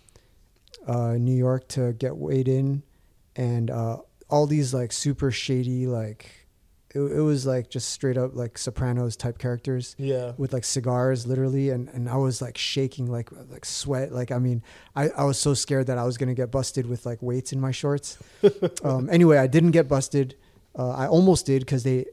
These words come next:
Speaker 1: 'cause a-, right after I got weighed in, uh, I immediately just wanted to get these shorts off because I was so scared that these weights were gonna bump into each other and, like, make noise.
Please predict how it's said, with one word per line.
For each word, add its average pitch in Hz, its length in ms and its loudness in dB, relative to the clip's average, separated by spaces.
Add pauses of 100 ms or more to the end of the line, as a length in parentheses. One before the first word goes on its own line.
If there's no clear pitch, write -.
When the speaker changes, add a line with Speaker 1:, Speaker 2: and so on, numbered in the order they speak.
Speaker 1:
'cause 127 280 -4 (120)
a-, 131 200 -8
right 147 200 2
after 147 220 0
I - 20 0
got 135 200 0
weighed 131 200 2
in, 131 320 2 (580)
uh, 123 260 -6 (280)
I 123 100 0
immediately 139 560 4
just 127 200 -6
wanted 131 280 0
to 123 220 -2 (140)
get 127 180 -4
these 120 320 -6 (360)
shorts 139 400 -4
off 123 240 -6
because 123 480 -4 (360)
I 131 40 -6
was 127 180 -4
so 143 200 0
scared 135 380 -2
that 117 160 -4
these 117 200 -6
weights 135 360 -2
were 127 80 -4
gonna 120 160 -2
bump 127 300 -2
into 135 220 0
each 127 140 -4
other 117 260 -4
and, 117 180 -4
like, 113 160 -6
make 131 220 -2
noise. 131 420 -4